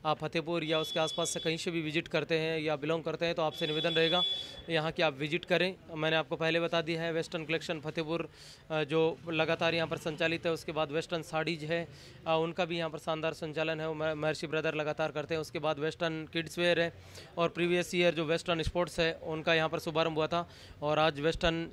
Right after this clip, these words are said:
जो शूज है उनका शुभारंभ होने जा रहे हैं। अ, जो भी वैरायटी और ख़ास तौर से अगर आप हमारे चैनल को देखकर विजिट करते हैं तो आपको कहीं ना कहीं, अ, जो भी परसेंट के हिसाब से हैं वो डिस्काउंट भी यहाँ पर मिलने वाला है। अ, बहुत शानदार, अ, जो प्रतिष्ठान है वो यहाँ पर महर्षि ब्रदर्स नरेश जी,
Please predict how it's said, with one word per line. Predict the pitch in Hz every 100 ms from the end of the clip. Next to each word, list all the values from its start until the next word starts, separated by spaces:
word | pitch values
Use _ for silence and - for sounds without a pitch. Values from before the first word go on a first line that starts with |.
| 143
जो | 156
शूज | - 170 160
है | 165
उनका | 160 156
शुभारंभ | 156 151 160
होने | 151 156
जा | 151
रहे | 151
हैं। | 165 - - - - -
अ, |
जो | 151 190
भी | 202
वैरायटी | 180 175 175
और | 175
ख़ास | - 170 170
तौर | 180
से | 170 190
अगर | 170 165
आप | 160 143
हमारे | 160 151
चैनल | 165 165 175 175 165
को | 170
देखकर | 156 156 156 175
विजिट | 156 160 156
करते | 165 139 156
हैं | 147 - - - -
तो |
आपको | 160 156
कहीं | 165 165
ना | 175
कहीं, | 175 175 170
अ, | 165
जो | 147 165
भी | 160
परसेंट | 170 156 165 156
के | 165
हिसाब | 156 156
से | 139 165
हैं | 160
वो | 160
डिस्काउंट | 151 147 170 175
भी | 165
यहाँ | 160 143
पर | 151
मिलने | 151 151
वाला | 151 151
है। | 165 - - - - -
अ, | 147
बहुत | 147 156
शानदार, | - 160 151 165 156
अ, | 160 151 - 156
जो | 143
प्रतिष्ठान | 147 - 165 - 160 156
है | 160
वो | 151 147
यहाँ | 143 143
पर | 156 147
महर्षि | 151 139 165
ब्रदर्स | 147 151 156 - 147
नरेश | 156 147
जी, | 143 151